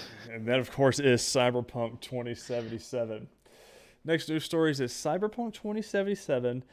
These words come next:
Speaker 2: P S five, and Xbox Series X update will not come out until late twenty twenty-one. And I'm going to Games
Speaker 1: Wow.
Speaker 2: Radar again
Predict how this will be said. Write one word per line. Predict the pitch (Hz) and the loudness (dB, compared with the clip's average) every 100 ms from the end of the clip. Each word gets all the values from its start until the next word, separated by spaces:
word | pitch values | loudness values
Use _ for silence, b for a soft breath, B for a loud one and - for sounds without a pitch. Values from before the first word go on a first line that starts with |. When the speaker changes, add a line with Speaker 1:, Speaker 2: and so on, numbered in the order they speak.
| b b | b b
Speaker 2:
P | - 180 196 | -6 -2 0
S | 202 | 0
five, | - 147 135 127 | 0 0 0 -2
and | 123 | -4
Xbox | 131 143 123 | -2 -2 -2
Series | - 131 147 143 - | -4 -4 -4 -4 0
X | 127 127 - | 0 0 -4
update | 117 - 113 104 | -6 -2 -2 -2
will | 110 | -4
not | 113 113 127 | -2 -2 -2
come | - 156 151 | -6 -6 -4
out | 123 123 123 | -2 -2 -2
until | 123 110 117 110 | -8 -8 -4 -4
late | 113 113 127 123 - | -2 0 -2 -2 -14
twenty | - 117 110 120 | -10 -10 -6 -8
twenty-one. | 113 - 110 107 117 104 101 107 104 95 - b b b b | -8 -10 -10 -10 -10 -10 -12 -10 -10 -12 -18 b b b b
And | 123 | -8
I'm | 113 | -6
going | 117 117 | -4 -6
to | |
Games | 110 120 117 110 | -4 -6 -6 -6
Speaker 1:
Wow. | - | -4
Speaker 2:
Radar | 107 113 110 113 | -2 -2 -4 -8
again | 107 101 104 107 | -10 -10 -10 -10